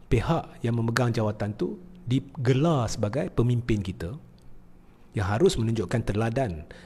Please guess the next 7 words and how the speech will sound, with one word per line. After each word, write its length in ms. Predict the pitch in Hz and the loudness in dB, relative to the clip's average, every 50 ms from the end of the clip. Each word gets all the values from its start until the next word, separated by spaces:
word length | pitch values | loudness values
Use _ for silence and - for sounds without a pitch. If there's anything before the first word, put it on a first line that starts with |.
| - - | -4 0
dan 160 | - 151 180 | 0 2 4
memimpin 560 | 196 190 202 220 226 220 208 - 185 120 101 | 4 4 4 2 2 2 2 4 4 4 4
kita 320 | 92 - 95 - - 69 73 - - - - - - | 2 -2 -4 -6 -6 -8 -8 -10 -12 -16 -20 -12 -6
ke 80 | - 104 | -4 -4
arah 240 | 76 104 113 123 123 | -2 0 2 4 4
yang 160 | 117 117 104 | 4 4 4
benar. 480 | 98 101 90 87 78 82 - - - | 2 0 -2 -2 -4 -4 -6 -10 -12